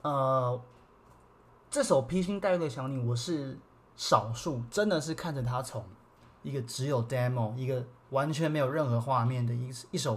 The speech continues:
歌，就真的，因为我不知道大家还有没有印象，那个，那部M V现在好像已经被撤掉了，但总之就是他在最早的时候只有非常简单的编曲，然后只有歌词吧，然后还有一些什么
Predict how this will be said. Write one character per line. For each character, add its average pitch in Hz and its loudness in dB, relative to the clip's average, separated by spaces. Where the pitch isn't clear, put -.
歌， 120 0
就 208 0
真 214 2
的， 170 2
因 196 -4
为 196 2
我 - -8
不 - -16
知 185 4
道 180 8
大 180 4
家 175 4
还 160 2
有 139 0
没 139 -2
有 143 -2
印 135 0
象， 147 -2
那 214 2
个， 185 8
那 220 2
部 196 2
M 143 0
V 143 -4
现 156 0
在 135 -4
好 147 -6
像 120 0
已 123 0
经 127 -2
被 131 -4
撤 123 -2
掉 113 -4
了， - -16
但 208 4
总 143 2
之 131 0
就 156 0
是 139 -4
他 170 0
在 185 4
最 165 2
早 110 0
的 107 -2
时 - -10
候 113 0
只 143 -2
有 120 6
非 185 2
常 180 6
简 123 0
单 131 0
的 127 0
编 127 -2
曲， - -8
然 107 -6
后 120 0
只 160 -4
有 131 4
歌 139 2
词 113 -2
吧， 98 -4
然 107 -2
后 117 4
还 135 0
有 120 4
一 123 2
些 123 0
什 120 0
么 107 -4